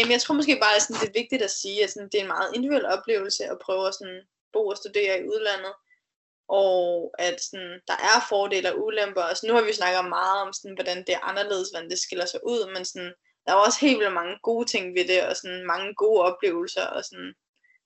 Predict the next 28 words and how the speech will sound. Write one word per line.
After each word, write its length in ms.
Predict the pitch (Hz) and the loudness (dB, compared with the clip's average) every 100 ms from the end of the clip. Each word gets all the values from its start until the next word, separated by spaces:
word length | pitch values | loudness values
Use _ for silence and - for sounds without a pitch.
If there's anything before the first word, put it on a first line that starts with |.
| _ | _
alt, 320 | 240 254 156 | 4 4 2
fordi 260 | - 254 262 | -2 2 4
alt 300 | 196 196 196 | 6 4 0
er 80 | 190 | -6
nyt, 260 | 214 233 - - | -4 -6 -6 -10
og 80 | |
sådan, 420 | 196 196 180 175 180 _ _ | -8 -8 -8 -10 -12 _ _
så 140 | - 226 | -2 4
bliver 140 | 220 | 6
alt 220 | 220 220 | 6 2
jo 60 | 202 | 2
lidt 160 | 196 | 2
en 100 | 202 | 0
oplevelse, 640 | 196 202 208 180 160 190 202 | -2 0 0 0 -2 -6 0
og 180 | 202 202 | 4 4
alt 160 | 196 | 2
bliver 160 | 202 185 | 2 0
spændende. 560 | - 180 180 185 202 202 _ _ _ _ _ _ - | 0 -2 -2 -4 -10 -14 _ _ _ _ _ _ -8
Så 120 | 196 | -8
sådan, 220 | - 190 | -6 -10
det 100 | - | -4
er 40 | 214 | -4
jo 80 | |
også 160 | - - | -4 -8
værd 100 | - | -10
at 60 | - | -10
tage 100 | - | -14
med. 100 | - | -16